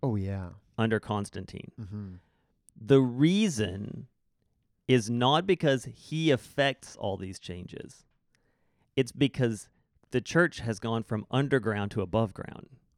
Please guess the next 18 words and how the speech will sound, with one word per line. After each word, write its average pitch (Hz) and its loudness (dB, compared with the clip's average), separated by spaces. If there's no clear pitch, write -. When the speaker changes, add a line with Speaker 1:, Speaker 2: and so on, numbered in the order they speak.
Speaker 1:
Right. 104 -10
Speaker 2:
And 131 2
now 135 4
they 139 6
got 123 2
some 123 -4
space 117 -2
to 123 -2
breathe. 123 -2
Speaker 1:
Yeah. 113 -6
Speaker 2:
And 127 2
they 139 6
can 131 4
bring 135 4
their 131 6
stuff 120 2
to 123 -4
light. 120 -4